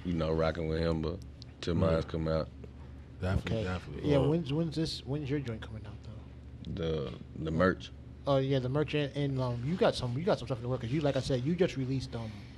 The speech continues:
Speaker 3: Vibes.
Speaker 1: Yeah, yeah.
Speaker 3: So is there like, there's like a, that, that, was that just like a single? That's like gonna be a
Speaker 1: Yeah, that's just a single.
Speaker 3: So
Speaker 1: Yeah.
Speaker 3: when are you got, is there a plan for a project coming soon or?
Speaker 1: Uh,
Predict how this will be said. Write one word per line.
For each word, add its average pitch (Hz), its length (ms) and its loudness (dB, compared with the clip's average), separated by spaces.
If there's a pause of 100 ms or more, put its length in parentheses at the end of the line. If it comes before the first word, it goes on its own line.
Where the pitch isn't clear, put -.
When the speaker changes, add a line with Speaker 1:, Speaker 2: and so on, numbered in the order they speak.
(320)
Speaker 3:
Vibes. 120 520 0 (220)
Speaker 1:
Yeah, 143 380 0
yeah. 147 160 -4 (200)
Speaker 3:
So 123 200 0
is 120 260 -2
there 131 120 4
like, 123 220 -2
there's 123 180 -2
like 123 160 -4
a, - 180 -10
that, 120 220 -8
that, 127 140 -6 (100)
was 123 120 -4
that 127 120 -6
just - 140 -12
like 120 200 -12
a 104 40 -14
single? 160 280 -6
That's 120 200 -6
like 113 140 -12
gonna 110 120 -8
be 104 160 -12
a 95 180 4
Speaker 1:
Yeah, 80 60 6
that's 87 200 6
just 82 180 0
a 80 60 -4
single. 85 380 0 (160)
Speaker 3:
So 117 380 -4
Speaker 1:
Yeah. 123 80 -2
Speaker 3:
when 131 300 0
are 117 60 0
you 117 140 -2
got, 113 340 -2
is 110 200 -6
there 117 140 0
a - 40 0
plan 123 180 -4
for 123 120 -4
a 107 40 -2
project 131 400 0 (380)
coming 160 280 -4
soon 185 280 -2
or? 104 180 -2
Speaker 1:
Uh, 95 720 4